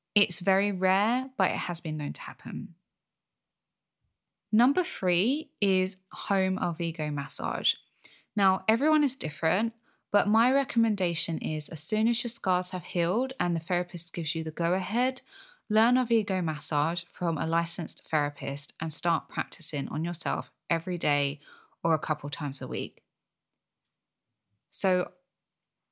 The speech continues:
Arvigo massage is a form of, um, pelvic massage, womb massage. It's really, really great for digestion, for supp-, supporting with I B S issues like constipation,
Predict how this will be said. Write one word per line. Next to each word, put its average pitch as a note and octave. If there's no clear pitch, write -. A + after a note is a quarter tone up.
Arvigo A3
massage F3+
is D#3
a D3+
form E3
of, D3+
um, D3
pelvic A3
massage, D#3
womb F3+
massage. D3+
It's -
really, F#3
really E3+
great D3
for C#3+
digestion, D#3
for -
supp-, -
supporting D#3+
with C#3+
I D3+
B D3
S D3
issues D3
like -
constipation, D3+